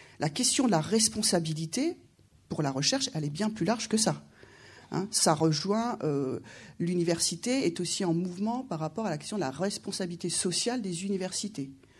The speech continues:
Donc là, ça implique la question des campus, la question de l'aménagement des campus, la question de la vie étudiante, la question de la coopération internationale.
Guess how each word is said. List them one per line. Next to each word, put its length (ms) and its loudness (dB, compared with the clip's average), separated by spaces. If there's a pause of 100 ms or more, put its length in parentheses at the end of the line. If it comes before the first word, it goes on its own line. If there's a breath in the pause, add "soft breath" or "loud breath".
(360 loud breath)
Donc 200 0
là, 200 6
ça 180 2
implique 300 -4
la 100 -2
question 320 -4
des 120 0
campus, 580 -6 (540 soft breath)
la 100 4
question 300 0
de 40 4
l'aménagement 600 4
des 140 2
campus, 500 -4 (300 loud breath)
la 100 2
question 380 -2
de 40 2
la 120 4
vie 200 0
étudiante, 640 2 (340 loud breath)
la 120 0
question 340 0
de 40 2
la 100 4
coopération 720 4
internationale. 840 2